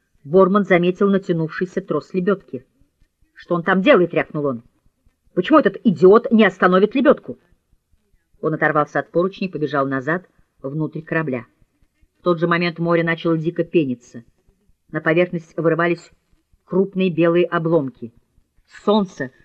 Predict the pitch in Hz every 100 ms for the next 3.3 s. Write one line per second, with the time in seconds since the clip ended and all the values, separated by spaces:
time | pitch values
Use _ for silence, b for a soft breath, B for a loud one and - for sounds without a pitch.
0 | _ - - 185 190 190 202 196 202 -
1 | 214 147 - _ 123 _ _ _ _ 226
2 | 220 196 208 208 196 196 202 196 196 -
3 | 180 175 202